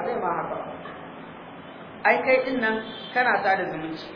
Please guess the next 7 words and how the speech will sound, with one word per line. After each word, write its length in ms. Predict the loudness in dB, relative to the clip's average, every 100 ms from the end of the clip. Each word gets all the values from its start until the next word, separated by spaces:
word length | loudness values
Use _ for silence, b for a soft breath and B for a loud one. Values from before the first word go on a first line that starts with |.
| -14 -16 -16 -16 -16 -16 -16 -16 -16 -16 -12 -6
In 160 | -4 -2
ka 60 | 0
tashi 340 | 2 0 0
magana 520 | -2 0 0 0 -2 -2
gaskiya 440 | -2 0 0 2
kake 200 | 0 -4
faɗa. 240 | -4 -4